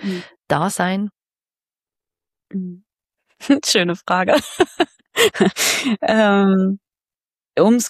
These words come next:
Speaker 1: ganz Dasein. Also
Speaker 2: Mhm.
Speaker 1: wirklich deswegen ganz da. Also ich
Speaker 2: <laughs>
Speaker 1: glaube, ich glaub wirklich, dass es das ist, worum es geht. Also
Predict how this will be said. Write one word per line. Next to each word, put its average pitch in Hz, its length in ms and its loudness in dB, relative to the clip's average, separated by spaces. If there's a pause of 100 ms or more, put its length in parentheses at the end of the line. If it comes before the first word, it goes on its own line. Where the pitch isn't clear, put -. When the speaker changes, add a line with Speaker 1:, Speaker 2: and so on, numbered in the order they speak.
Speaker 1:
ganz 170 320 -2
Dasein. 165 580 -4 (200)
Also 185 300 -2
Speaker 2:
Mhm. 180 40 -8 (200)
Speaker 1:
wirklich 196 680 -2 (100)
deswegen 180 460 -2
ganz 160 280 -4
da. 165 460 -4 (120)
Also 165 680 -8 (800)
ich - 120 -10
Speaker 2:
<laughs> - 20 -12
Speaker 1:
glaube, 170 800 -2 (480)
ich - 180 -10
glaub 180 280 -2
wirklich, 175 680 -2
dass 170 160 -8
es 165 120 -14
das 165 180 -8
ist, - 160 -18
worum 165 160 -8
es - 140 -14
geht. - 480 -10 (180)
Also 151 500 -10